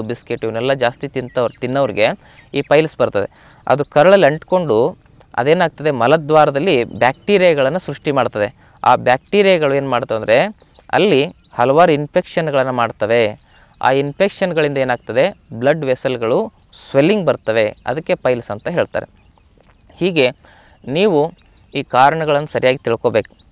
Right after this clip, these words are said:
ಇದಕ್ಕೆ ಪರಿಹಾರ ಏನು ಅಂತ ಹೇಳಿದ್ರೆ, ಆತ್ಮೀಯರೇ, ಬಹಳ ಮುಖ್ಯವಾಗಿ ಮುಟ್ಟಿದರೆ ಮುನಿ ಸೊಪ್ಪು ಅಂತ ಬರ್ತದೆ. ಆ ಮುಟ್ಟಿದರೆ ಮುನಿ ಸೊಪ್ಪು ಹಿಂಗೆ, ಹಿಂಗೆ ಟಚ್ ಮಾಡಿದರೆ ಸಾಕು, ಅದು ಮುದುರ್ಕೊಳ್ತದೆ. ಎಲ್ಲ ಕಡೆಗೆ ಇರ್ತದೆ,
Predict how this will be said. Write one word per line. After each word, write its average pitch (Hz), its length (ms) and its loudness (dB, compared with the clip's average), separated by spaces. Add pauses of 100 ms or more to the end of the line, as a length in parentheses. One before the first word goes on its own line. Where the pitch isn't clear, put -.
(360)
ಇದಕ್ಕೆ 190 300 -2
ಪರಿಹಾರ 180 520 2
ಏನು 139 300 0
ಅಂತ 117 180 -6
ಹೇಳಿದ್ರೆ, 107 360 2 (280)
ಆತ್ಮೀಯರೇ, 110 540 0 (640)
ಬಹಳ 123 180 0
ಮುಖ್ಯವಾಗಿ 131 720 0 (640)
ಮುಟ್ಟಿದರೆ 180 720 0
ಮುನಿ 143 320 -2
ಸೊಪ್ಪು - 440 -6
ಅಂತ 107 180 -4
ಬರ್ತದೆ. - 360 -8 (1700)
ಆ 127 160 4
ಮುಟ್ಟಿದರೆ 160 640 0
ಮುನಿ 131 280 -2
ಸೊಪ್ಪು - 400 -6 (140)
ಹಿಂಗೆ, 151 220 -2
ಹಿಂಗೆ 147 300 -6
ಟಚ್ 175 240 -2
ಮಾಡಿದರೆ 180 280 0
ಸಾಕು, 170 380 -2 (180)
ಅದು 123 160 -2
ಮುದುರ್ಕೊಳ್ತದೆ. 117 800 -4 (680)
ಎಲ್ಲ 180 500 4
ಕಡೆಗೆ 214 300 0
ಇರ್ತದೆ, 143 340 -6